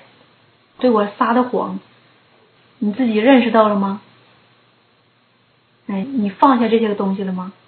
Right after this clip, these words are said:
你琢磨琢磨，好像，好像一点儿也没有哎。这时候你就傻眼了，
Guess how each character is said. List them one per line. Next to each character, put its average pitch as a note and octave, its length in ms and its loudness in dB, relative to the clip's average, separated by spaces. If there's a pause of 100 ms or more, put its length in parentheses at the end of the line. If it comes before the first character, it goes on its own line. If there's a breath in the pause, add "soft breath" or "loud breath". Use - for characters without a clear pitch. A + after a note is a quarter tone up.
(1300)
你 G3+ 140 -8
琢 G#3 200 -4
磨 B3 100 -2
琢 G#3+ 180 -6
磨， A3+ 120 -6
好 G#3 200 -12
像， C#4+ 280 -6 (880 soft breath)
好 - 180 -12
像 A#3+ 80 -2
一 D4+ 120 -2
点 B3 120 4
儿 A#3+ 80 4
也 C#4 60 6
没 B3 180 6
有 C#4 220 6
哎。 F3+ 200 -12 (1040)
这 A#3+ 100 -4
时 A3+ 160 -4
候 G#3 120 -4
你 F#3 100 -2
就 F#3+ 80 -2
傻 F3+ 220 -8
眼 F#3 220 -8
了， F#3 160 -16